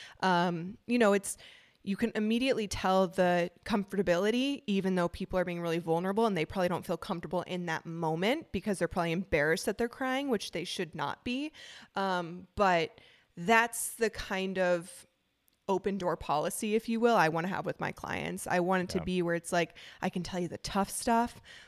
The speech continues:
Speaker 1: but I can be your greatest cheerleader. And there's so m-, many amazing people out there helping owners, um, that I really do feel like people should be more particular and be picky about who they're working with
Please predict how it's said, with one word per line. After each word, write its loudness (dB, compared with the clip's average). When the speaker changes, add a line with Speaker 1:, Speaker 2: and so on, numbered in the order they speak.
Speaker 1:
but -2
I 0
can -8
be -6
your -6
greatest -4
cheerleader. 0
And 0
there's -2
so 6
m-, 2
many 4
amazing -2
people -6
out 2
there -2
helping -4
owners, 0
um, -4
that 2
I 2
really 4
do -2
feel 2
like -2
people 2
should -6
be -6
more -4
particular -2
and -4
be -6
picky -4
about 0
who 0
they're 2
working -2
with -4